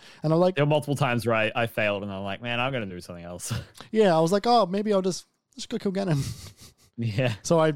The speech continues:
Speaker 1: stocked up on a bunch of food, um, and got my Master Sword. Oh, and then that was the other thing. I accidentally stumbled upon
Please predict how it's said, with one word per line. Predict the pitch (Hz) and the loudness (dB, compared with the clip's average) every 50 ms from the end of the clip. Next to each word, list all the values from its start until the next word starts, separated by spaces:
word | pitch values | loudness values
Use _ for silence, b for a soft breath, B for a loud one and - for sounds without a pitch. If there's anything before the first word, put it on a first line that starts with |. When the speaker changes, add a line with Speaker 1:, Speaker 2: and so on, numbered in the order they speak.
| 131 | -2
Speaker 1:
stocked | - - - 175 - | -4 -2 -2 0 0
up | - 170 - | 0 0 2
on | 165 | 2
a | 156 | 2
bunch | 151 156 151 - | 2 0 -2 -2
of | 151 | -6
food, | - 143 131 131 139 147 _ _ _ _ _ _ _ _ _ _ _ _ _ _ _ _ _ _ _ _ - | -4 -2 -2 -2 -4 -6 _ _ _ _ _ _ _ _ _ _ _ _ _ _ _ _ _ _ _ _ -6
um, | 165 143 135 131 131 131 123 120 123 120 139 - _ | -2 0 0 0 0 -2 -4 -4 -6 -8 -10 -12 _
and | 247 151 135 127 127 127 131 127 - - _ _ _ _ _ _ _ _ _ _ _ _ _ _ _ _ _ _ _ _ | -6 -4 -4 -2 -4 -4 -4 -6 -8 -10 _ _ _ _ _ _ _ _ _ _ _ _ _ _ _ _ _ _ _ _
got | _ - 131 - | _ -4 -4 -2
my | - 143 131 131 | -2 -2 -2 -2
Master | 123 127 123 127 127 - - | -2 -4 -4 -6 -6 -8 -2
Sword. | - 233 294 302 | 0 2 2 2
Oh, | 214 214 | 2 0
and | 214 214 | 0 0
then | 220 226 | -2 0
that | 247 247 | 0 0
was | 233 196 | 0 0
the | 175 | 0
other | 156 139 135 | -2 -2 -2
thing. | - 143 135 - | -4 -4 -6 -2
I | 170 180 196 208 | 0 0 2 2
accidentally | 226 240 - - - 196 220 214 185 | 2 0 -2 -2 -4 -4 -2 -2 -4
stumbled | 165 - - 175 170 160 160 160 | -4 -2 -2 -2 0 0 2 0
upon | 156 143 - - 151 151 151 147 143 139 135 135 - | 0 0 0 -2 -2 -2 -2 -2 -2 -4 -4 -6 -10